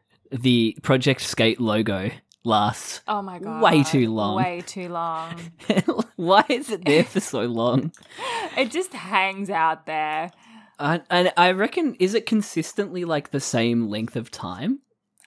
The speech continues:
Speaker 2: Or
Speaker 1: I
Speaker 2: do
Speaker 1: think
Speaker 2: they just, like,
Speaker 1: so.
Speaker 2: use it to fill in time?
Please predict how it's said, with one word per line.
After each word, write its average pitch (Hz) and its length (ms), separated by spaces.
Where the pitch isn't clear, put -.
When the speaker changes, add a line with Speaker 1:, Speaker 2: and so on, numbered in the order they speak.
Speaker 2:
Or 202 80
Speaker 1:
I - 40
Speaker 2:
do 240 60
Speaker 1:
think - 160
Speaker 2:
they 113 60
just, 165 180
like, 160 140
Speaker 1:
so. 160 80
Speaker 2:
use 117 300
it 107 220
to 135 120
fill 117 280
in 107 200
time? 95 420